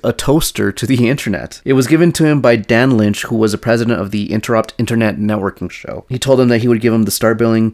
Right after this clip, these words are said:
if he was able to connect a toaster to the Internet. And he worked with another engineer, Simon Hackett, who helped connect a generic Sunbeam toaster to what is now known as the modern-day Internet. And a couple years later, in nineteen ninety-one, the toaster was upgraded to have a crane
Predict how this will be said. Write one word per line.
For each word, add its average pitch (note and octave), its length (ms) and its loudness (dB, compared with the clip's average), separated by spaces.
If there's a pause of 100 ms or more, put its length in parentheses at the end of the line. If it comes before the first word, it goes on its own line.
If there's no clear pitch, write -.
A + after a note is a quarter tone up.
if A2 120 -2
he A#2 100 4
was A2+ 300 2
able A2+ 560 -2
to - 220 -6
connect G2 340 -4
a F#2+ 60 -8
toaster - 320 -8
to - 160 -14
the G2 160 -6
Internet. F#2+ 440 -4
And A#2 140 0
he B2+ 80 2
worked D3 240 0
with D3 260 0
another C3+ 220 2
engineer, A2+ 380 0
Simon A#2 320 -2
Hackett, G#2+ 560 -6
who A2+ 100 -2
helped A2+ 260 0
connect A2+ 520 -2
a A2 80 -4
generic G#2 320 -2
Sunbeam G#2 680 -2
toaster F#2 600 -6
to A2+ 120 -2
what G#2 120 0
is G2 120 -4
now G2 280 0
known G2 340 -2
as F#2 160 -4
the F#2 60 -6
modern-day F#2 360 -4
Internet. F#2+ 380 -4
And D3 480 2 (300)
a C3+ 40 2
couple E3+ 300 2
years D#3+ 220 4
later, D3 220 4
in A#2+ 40 2
nineteen C3 260 0
ninety-one, A#2+ 520 2 (240)
the B2 80 -4
toaster E3 260 4
was C#3+ 160 2
upgraded C3 380 0
to A#2+ 120 -2
have A2 280 0
a G2+ 240 0
crane B2+ 400 -2